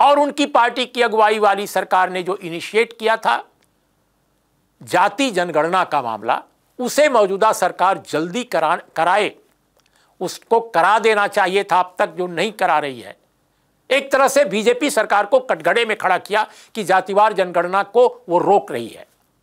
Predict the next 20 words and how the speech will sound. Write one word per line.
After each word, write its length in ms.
लेकिन 360
दोस्तों, 320
मैं 340
बिल्कुल 420
साफ 440
शब्दों 340
में 120
कहूंगा 360
कि 160
भारत 480
में 120
आज 200
तक 180
उन्नीस 340
सौ 60
इकतीस 360
के 140
बाद 300
कोई 240
जातिवार 540